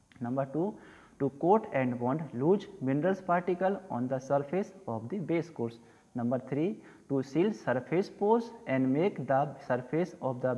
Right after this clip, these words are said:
base course water resistance। Number four, to provide adhesion between the base and the superimposed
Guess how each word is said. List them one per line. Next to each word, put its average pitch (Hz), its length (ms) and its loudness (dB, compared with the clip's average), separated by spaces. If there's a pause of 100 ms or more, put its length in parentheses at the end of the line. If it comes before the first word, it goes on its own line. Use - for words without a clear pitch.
base 196 240 0 (120)
course 147 220 0 (300)
water 117 320 0
resistance। 123 640 0 (500)
Number 120 240 0 (100)
four, 147 140 0
to - 380 0 (140)
provide 139 460 4 (140)
adhesion 202 540 2
between 143 420 2
the 120 140 2 (120)
base 151 280 2 (180)
and 120 160 0
the 180 200 0
superimposed 139 840 -2